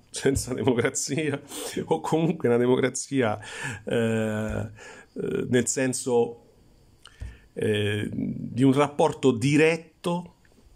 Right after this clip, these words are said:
tra chi comanda, e cioè il partito o il, eh, cosiddetto dittatore,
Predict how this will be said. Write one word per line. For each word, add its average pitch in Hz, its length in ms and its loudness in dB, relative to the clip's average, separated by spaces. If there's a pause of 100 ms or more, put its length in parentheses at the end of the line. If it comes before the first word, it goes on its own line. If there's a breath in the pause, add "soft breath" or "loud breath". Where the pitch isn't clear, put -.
(180)
tra - 340 -4 (920)
chi - 200 -10
comanda, 117 640 2
e 117 100 -6
cioè - 280 -4 (640)
il 123 160 -4
partito 117 580 -2
o 131 440 0
il, 104 500 0 (600 loud breath)
eh, - 180 -10
cosiddetto 104 1040 -2
dittatore, 117 840 0